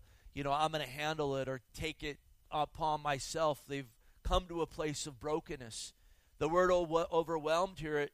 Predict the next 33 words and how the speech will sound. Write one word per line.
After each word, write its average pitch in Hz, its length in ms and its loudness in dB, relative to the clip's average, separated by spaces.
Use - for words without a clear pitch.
means 160 460 -10
to, 147 280 0
to, 147 260 0
to 147 100 -4
fail 160 720 4
or 139 320 0
to 139 100 -6
faint. 170 560 -4
It 143 120 -6
means 156 200 -6
to 156 100 -10
be 143 160 -8
feeble, 165 400 -6
swoon. 160 520 -10
It 143 120 -2
means 175 200 -2
to 175 80 -8
be 165 100 -8
covered 175 480 -2
with 180 180 -6
darkness. 160 760 -4
And 143 160 4
I 160 80 6
think 170 200 -4
of 160 100 -6
the 151 80 -4
picture 160 540 -4
of, 139 260 2
you 151 120 -2
know, 151 180 4
at 151 120 8
a, 139 260 2
a, 139 120 -2